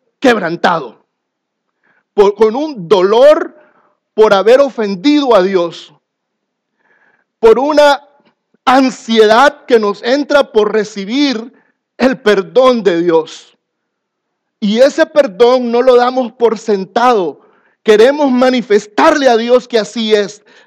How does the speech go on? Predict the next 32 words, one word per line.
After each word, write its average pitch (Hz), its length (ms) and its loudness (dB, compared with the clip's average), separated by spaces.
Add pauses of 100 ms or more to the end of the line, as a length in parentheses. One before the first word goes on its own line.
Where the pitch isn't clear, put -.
de 233 180 0
las 226 300 -4
maneras 214 640 -2
que 240 160 -2
nos 208 160 -4
sean 247 440 0
posibles. 254 760 -4 (260)
Estas 269 380 2
personas 226 680 -4 (340)
no 175 160 -6
solamente 233 800 -2
ayunaron, 190 680 -2
dejaron 196 420 -4
de 220 160 2
comer, 180 520 -2 (360)
dijeron 220 600 -4
que 254 140 2
los 240 260 0
animales 220 640 -2
no 214 220 -6
comieran. 196 560 -4 (320)
Desde 220 340 2
el 208 100 2
más 240 280 0
grande 285 340 0
hasta 240 240 0
el 202 80 0
más 262 320 0
pequeño 202 540 -2
dejó 190 300 0
de 190 140 0
comer. 170 480 -4